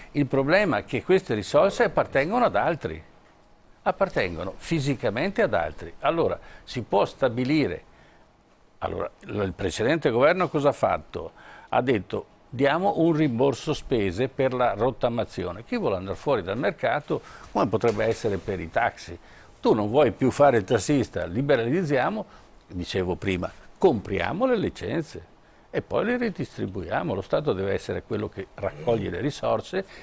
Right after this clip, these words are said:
e le ridistribuisce, non può soltanto abbattere il mercato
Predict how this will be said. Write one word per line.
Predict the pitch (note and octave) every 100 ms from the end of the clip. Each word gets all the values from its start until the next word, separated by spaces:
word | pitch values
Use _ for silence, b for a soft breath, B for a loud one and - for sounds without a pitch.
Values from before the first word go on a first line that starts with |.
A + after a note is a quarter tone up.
| B
e | B2
le | B2
ridistribuisce, | A#2 - A#2 F#2+ G2+ - - F2+ A#2 F3+ D3+ - B B
non | A#2
può | G2 G3
soltanto | D#3+ B2 D3 D3 C#3
abbattere | - A#2 G#2+ B2 B2 B2+ A2 -
il | A2
mercato | G2+ F2 - G2+ A2 F#2+ A#2+